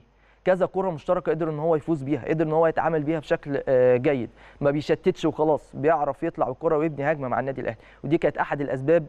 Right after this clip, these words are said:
اللي دفعت النادي الأهلي للتعاقد مع نجم كبير جدا زي بدر بنون. نتمنى له يا رب كل التوفيق، منتظرين منه المزيد. عندك كمان مين؟ الشناوي. الشناوي مش محتاج ان احنا نقيمه او نتكلم عنه، ده واحد في حته تانية دلوقتي خالص. الشناوي ما شاء الله لا قوه الا بالله، ربنا يحميه، احد العناصر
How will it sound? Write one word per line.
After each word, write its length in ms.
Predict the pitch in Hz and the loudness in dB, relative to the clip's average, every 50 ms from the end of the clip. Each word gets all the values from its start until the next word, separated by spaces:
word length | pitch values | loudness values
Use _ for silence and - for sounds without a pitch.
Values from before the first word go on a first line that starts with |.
| - | -6
اللي 120 | 139 131 135 | -6 -4 -2
دفعت 340 | 147 160 - 156 135 131 | -2 0 0 -2 -4 -4
النادي 220 | 135 135 151 147 143 | -4 -4 -4 -2 -2
الأهلي 240 | - 156 156 151 147 | -2 -2 -2 -2 -4
للتعاقد 420 | 135 - 147 131 160 156 175 147 | -2 0 0 0 0 -2 -2 -2
مع 140 | 147 123 127 | 0 0 0
نجم 280 | 151 180 180 156 143 | 0 0 -2 -2 -2
كبير 220 | 139 131 143 170 156 | -2 0 0 0 0
جدا 300 | 143 175 160 151 147 131 | 0 0 2 0 0 2
زي 140 | 135 143 139 | 2 0 2
بدر 220 | 156 170 156 143 | 2 0 0 0
بنون. 280 | 135 135 151 180 185 - - - - - - 147 | 0 0 0 0 -2 -4 -6 -14 -20 -8 -2 -2
نتمنى 400 | 135 117 135 131 131 139 160 180 | 0 2 2 2 4 4 4 4
له 100 | 175 151 | 4 4
يا 60 | 143 | 2
رب 200 | 160 165 151 151 | 2 0 -2 -4
كل 180 | - 175 170 | -2 -2 -2
التوفيق، 340 | 165 - - 135 - 180 175 | 0 0 -2 -2 -2 -2 -4
منتظرين 480 | 160 156 135 - 139 127 131 151 160 160 | -4 -4 -4 -4 -4 -2 -2 -2 0 0
منه 180 | 160 156 156 | 0 0 0
المزيد. 420 | 147 143 143 139 147 156 135 - - - - - - - - - | 0 0 0 0 0 -2 -2 -4 -8 -18 -20 -20 -20 -12 -4 -2
عندك 280 | - 165 170 170 160 - | -2 0 2 0 0 0
كمان 200 | 160 156 165 170 | 0 -2 0 0
مين؟ 240 | 170 175 160 139 | 0 -2 -4 -6
الشناوي. 480 | 123 127 - 175 156 160 180 180 151 123 - _ _ - - - - - - - - - | -8 -8 -6 -4 0 2 4 2 2 0 -6 _ _ -20 -20 -20 -20 -20 -20 -16 -12 -10
الشناوي 600 | - - 175 160 165 190 226 247 240 247 233 - - 175 | -6 -2 -2 2 4 4 4 4 2 0 -2 -4 -6 -4
مش 220 | 175 170 - 170 | -4 -4 -2 -2
محتاج 300 | 160 - - 214 214 196 | -4 0 0 0 2 2
ان 80 | 185 180 | 0 0
احنا 200 | - - 202 170 | 0 0 0 0
نقيمه 480 | 160 - - 151 151 185 208 214 185 | 0 0 0 2 2 2 4 4 2
او 100 | 151 151 | 2 2
نتكلم 340 | 147 143 - 190 190 185 127 | 0 -2 0 0 0 0 0
عنه، 180 | 107 127 175 214 | -4 -4 -2 0
ده 140 | - 220 | 2 2
واحد 240 | 220 233 226 - 180 | 4 2 2 0 -6
في 100 | - - | -14 -10
حته 220 | - 185 - - 156 | -10 -10 -8 -6 -6
تانية 240 | - 160 156 143 | -4 -4 -4 -4
دلوقتي 360 | 127 120 127 127 135 - - 135 | -6 -6 -4 -6 -6 -6 -8 -14
خالص. 320 | - - - - _ - | -14 -14 -16 -16 _ -14
الشناوي 380 | - - - 156 151 143 135 147 | -14 -10 -8 -4 -2 -2 0 0
ما 80 | 185 | 0
شاء 140 | - - 147 | 0 -2 -2
الله 140 | 151 156 165 | -2 0 0
لا 80 | 170 | 0
قوه 180 | 151 - 165 156 - | 0 0 -2 -2 -2
الا 160 | 151 143 139 | -2 -2 -2
بالله، 200 | 139 151 156 160 | 0 2 2 2
ربنا 300 | 151 143 135 139 139 147 | 2 2 0 0 0 0
يحميه، 380 | 135 - - 151 175 180 - 165 | 0 -2 -2 -4 -4 -2 -2 -4
احد 180 | 156 147 139 | -4 -4 -4
العناصر 480 | 139 123 127 151 165 165 - 170 151 | -4 -2 -2 -2 -2 -2 -4 -6 -8